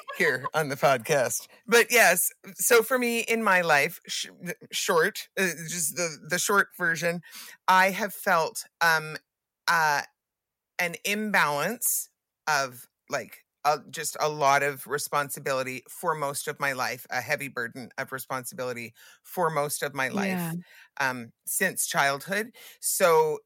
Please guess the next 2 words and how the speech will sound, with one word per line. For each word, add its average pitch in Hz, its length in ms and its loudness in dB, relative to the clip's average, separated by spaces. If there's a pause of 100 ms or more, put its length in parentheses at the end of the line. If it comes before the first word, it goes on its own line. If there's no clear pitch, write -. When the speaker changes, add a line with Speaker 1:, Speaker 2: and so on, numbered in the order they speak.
Speaker 2:
that's, 156 760 -2 (880)
yes, - 480 0